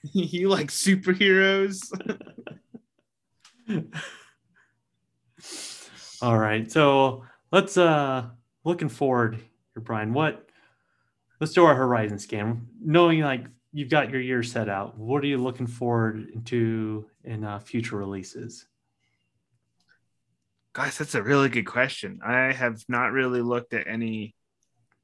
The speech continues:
Speaker 2: Well, I, th-, I think until L V O happens, we won't know a lot about what Game Sh-, Workshop's vision is for the future. And I think the problem is, even if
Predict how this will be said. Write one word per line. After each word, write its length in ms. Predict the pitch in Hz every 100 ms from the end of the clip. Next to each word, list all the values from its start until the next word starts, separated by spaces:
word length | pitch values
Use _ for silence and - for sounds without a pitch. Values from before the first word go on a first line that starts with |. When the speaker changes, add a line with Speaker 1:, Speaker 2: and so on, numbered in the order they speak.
| _ _ _ _ _ - - -
Speaker 2:
Well, 100 | 135
I, 20 |
th-, 120 | 117 - -
I 100 | 135
think 220 | 226 247
until 260 | 320 254
L 140 | 214 214
V 160 | 208 196
O 120 | 220
happens, 420 | 160 131 127 123
we 120 | 127
won't 260 | 147 170 151
know 180 | 151 147
a 40 |
lot 300 | 135 143 139
about 280 | 120 127 123
what 180 | 117 117
Game 300 | 127 131 117
Sh-, 260 | - - - 120
Workshop's 760 | 139 135 - 104 - - - - _ _ _
vision 420 | 120 127 113 113
is 300 | 110 107 104
for 220 | - - 107
the 80 |
future. 640 | 127 123 127 - 147 160 - _ _ _ _ _ _ _ -
And 120 | 110
I 80 | 113
think 160 | 156
the 80 | 139
problem 280 | 143 143 131
is, 100 | 113
even 280 | 120 151 156
if 160 | 117